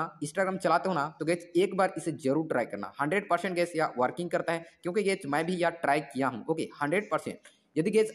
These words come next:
आप लोग ना सलमान खान का हो गया तो कोई और थोड़ा जाने माने लोग का यहाँ पे search कर लेना and उसके जो followers को आप लोग फिर से फॉलो कर देना। देख सकते हो guys only यहाँ पे आप लोग के सामने एक following automatically आ गया। यार आप लोग second में ना आप लोग कितने सारे following बढ़ा सकते हो।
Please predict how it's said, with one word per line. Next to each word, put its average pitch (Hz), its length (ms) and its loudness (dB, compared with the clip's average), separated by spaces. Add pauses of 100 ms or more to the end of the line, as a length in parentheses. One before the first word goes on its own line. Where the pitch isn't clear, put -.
आप 226 180 8
लोग 214 100 2
ना 185 120 4 (240)
सलमान 175 260 2
खान 190 160 0
का 190 100 0 (220)
हो 175 100 4
गया 135 180 4
तो 156 180 -2
कोई 214 280 -4 (120)
और 214 320 4
थोड़ा 185 200 4
जाने 160 260 2
माने 180 260 0 (360)
लोग 170 240 4
का 185 80 4
यहाँ 175 240 2
पे 175 120 2 (340)
search 160 300 0
कर 190 100 2
लेना 180 220 2 (100)
and 151 120 0 (100)
उसके 185 240 0
जो 196 220 0
followers 170 320 4
को 202 120 0 (140)
आप 147 180 6
लोग 180 180 -4
फिर 208 120 0
से 175 180 0 (160)
फॉलो 127 180 2
कर 127 120 0
देना। 110 120 0
देख 170 180 0
सकते 202 180 -2
हो 202 40 -2
guys 208 220 2 (260)
only 185 220 2
यहाँ 196 140 4
पे 196 80 0
आप 175 220 8
लोग 196 120 -4
के 202 60 -2
सामने 180 420 2
एक 170 220 0
following 170 260 0 (100)
automatically 220 540 2
आ 151 120 6
गया। 104 240 -6 (400)
यार 190 180 6
आप 185 300 6
लोग 220 140 -2
second 220 360 0
में 240 120 2
ना 240 100 4
आप 170 280 6
लोग 202 160 -4
कितने 170 280 -2
सारे 196 180 4 (100)
following 170 300 0 (120)
बढ़ा 135 180 4
सकते 117 280 -10
हो। 98 140 -12